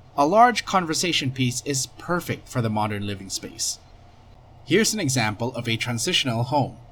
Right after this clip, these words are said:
The Cat Mountain residence is a great example of a transitional style home. From the mismatched windows to its rectangular silhouette, the home's architecture is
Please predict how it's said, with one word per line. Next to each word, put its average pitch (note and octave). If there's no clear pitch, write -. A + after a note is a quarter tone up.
The C3
Cat B3+
Mountain G#3
residence C3
is C3+
a B2+
great D3
example A2
of G#2
a G#2+
transitional D#3
style A#2
home. G2+
From A#2+
the G#2+
mismatched F3
windows C#3
to A2+
its G#2
rectangular D3+
silhouette, A#2
the E3
home's A3+
architecture F3+
is C3+